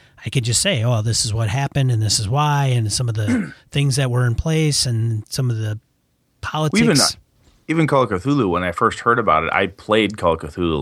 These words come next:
Speaker 2: lot more than I ever ran it because I did not feel I knew the twenties and thirties era well enough to
Speaker 1: Yeah.
Speaker 2: actually
Speaker 1: Same
Speaker 2: convey it
Speaker 1: here, right.
Speaker 2: appropriately.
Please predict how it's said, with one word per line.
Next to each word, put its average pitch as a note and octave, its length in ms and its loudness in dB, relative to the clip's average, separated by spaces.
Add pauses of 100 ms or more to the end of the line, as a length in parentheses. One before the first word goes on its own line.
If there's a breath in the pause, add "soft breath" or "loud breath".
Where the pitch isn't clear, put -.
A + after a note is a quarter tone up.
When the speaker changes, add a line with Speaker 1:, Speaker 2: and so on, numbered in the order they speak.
Speaker 2:
lot E2+ 280 2
more F2 200 0
than D#2+ 140 -2
I D#2 40 -2
ever D2 260 -2
ran F2+ 300 -2
it C2+ 220 -4
because D#2+ 640 -2 (480 loud breath)
I G#2+ 100 2
did G#2 140 0
not F#2+ 180 0
feel G2 260 2
I E2+ 100 2
knew F#2 160 -2
the E2+ 100 -2
twenties F2 400 -4
and D2+ 100 -8
thirties E2 360 -2
era E2 440 2
well D#2 240 2
enough - 360 0
to F2+ 100 -2
Speaker 1:
Yeah. D2+ 60 2
Speaker 2:
actually E2 300 0
Speaker 1:
Same - 80 -20 (420)
Speaker 2:
convey A#2+ 360 0
it - 40 4
Speaker 1:
here, - 80 2
right. A#2+ 60 -4
Speaker 2:
appropriately. F#2+ 580 -2